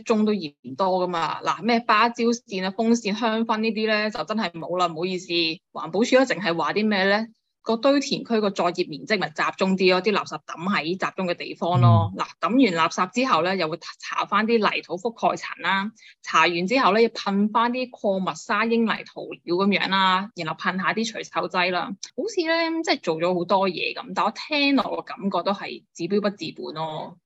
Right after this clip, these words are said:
Speaker 1: 冇解決過根本問題。
Speaker 2: 噉啊係啊，垃圾多同埋即係有啲有機嘅廢物咧，呢個問題就的確係有啲艱難嘅，特別係近民居嘅地方。不過我反而係諗緊一樣嘢咧，就係有關於嗰個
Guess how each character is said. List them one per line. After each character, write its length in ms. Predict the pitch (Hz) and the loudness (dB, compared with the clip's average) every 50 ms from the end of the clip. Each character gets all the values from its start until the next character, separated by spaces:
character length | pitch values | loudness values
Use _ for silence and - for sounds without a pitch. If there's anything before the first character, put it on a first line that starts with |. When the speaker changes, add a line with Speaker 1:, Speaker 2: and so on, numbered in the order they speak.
| _ _ - | _ _ -8
Speaker 1:
冇 120 | 175 190 | -4 0
解 140 | 202 220 262 | 2 2 4
決 120 | 269 233 | 4 4
過 120 | 185 185 185 | 2 2 2
根 160 | 226 226 233 | 4 4 4
本 140 | 226 170 175 | 4 2 -2
問 120 | 185 - | -6 -10
題。 120 | - - - - - - - _ _ _ _ _ _ _ _ _ _ | -14 -16 -12 -12 -12 -12 -14 _ _ _ _ _ _ _ _ _ _
Speaker 2:
噉 160 | - 98 101 113 | -2 2 4 4
啊 80 | 98 90 | 4 4
係 160 | 87 85 87 87 | 4 2 2 2
啊， 300 | 87 87 87 90 90 92 | 2 0 2 0 2 2
垃 180 | 95 87 87 | 0 0 -2
圾 240 | - - - 92 87 - _ _ | -4 -4 -4 -4 -4 -4 _ _
多 380 | - 120 113 110 110 110 110 107 | 4 6 6 6 6 6 4 4
同 100 | 104 90 | 2 0
埋 300 | 80 80 80 78 78 82 | -4 -6 -10 -10 -10 -10
即 160 | 82 - 113 | -2 2 2
係 40 | 104 | 4
有 260 | 92 87 78 85 90 95 | 4 2 0 0 -2 0
啲 80 | 110 | 2
有 220 | 107 90 82 90 90 | 0 0 0 -2 -2
機 200 | - 104 98 92 | 0 0 0 0
嘅 60 | 90 | -2
廢 220 | 90 - 90 85 | -2 -4 -4 -4
物 160 | 85 85 80 | -4 -6 -6
咧， 120 | 82 92 104 | -4 -4 0
呢 120 | 107 113 104 | 2 2 2
個 60 | 90 | 2
問 160 | 85 80 78 | 0 -4 -6
題 160 | 78 80 78 | -6 -6 -6
就 100 | 80 - - - | -6 -8 -10 -6
的 100 | - - - _ _ | -6 -6 -6 _ _
確 200 | - - - 92 | -12 -10 -10 -10
係 140 | - - - | -8 -8 -8
有 180 | 78 85 90 | -6 -4 -4
啲 240 | 92 107 104 104 110 | -2 0 0 -2 -2
艱 180 | - - 104 107 | -2 -2 0 2
難 260 | 107 92 - - - | 0 0 -2 -6 -10
嘅， 60 | 82 92 | -8 -6
特 100 | - 92 | -6 -6
別 180 | - 87 87 85 82 - | -4 -4 -4 -4 -6 -8
係 140 | - - | -10 -10
近 100 | - 90 80 | -10 -8 -6
民 380 | 85 92 82 78 76 71 76 | -6 -6 -6 -6 -8 -12 -10
居 100 | 87 - 104 | -4 0 0
嘅 200 | 104 98 92 82 | 0 0 0 -2
地 180 | 80 80 78 | -6 -8 -8
方。 220 | 80 - 98 90 98 - - - - - - - _ _ | -8 -8 -8 -8 -8 -10 -14 -20 -20 -20 -20 -20 _ _
不 80 | - 208 | 6 8
過 100 | 170 127 | 8 8
我 40 | 117 | 6
反 220 | - - 113 143 | 6 4 4 4
而 20 | 156 | 4
係 240 | 117 90 82 82 | 4 2 2 -2
諗 300 | 85 80 80 95 117 139 | -4 -4 2 4 4 4
緊 160 | 127 107 98 123 | 4 4 4 4
一 80 | 127 117 | 4 4
樣 60 | 98 87 | 4 2
嘢 180 | 87 87 92 98 | 0 -2 -2 0
咧， 240 | 107 113 117 113 | 0 0 0 0
就 120 | 107 - 90 | -2 -2 -6
係 140 | 85 87 85 | -8 -8 -8
有 240 | 82 87 90 95 | -6 -4 -4 -4
關 220 | 95 - 117 117 120 | 0 2 2 4 4
於 100 | 117 113 | 4 4
嗰 140 | 110 113 104 | 4 2 0
個 200 | - 92 90 | 0 -4 -6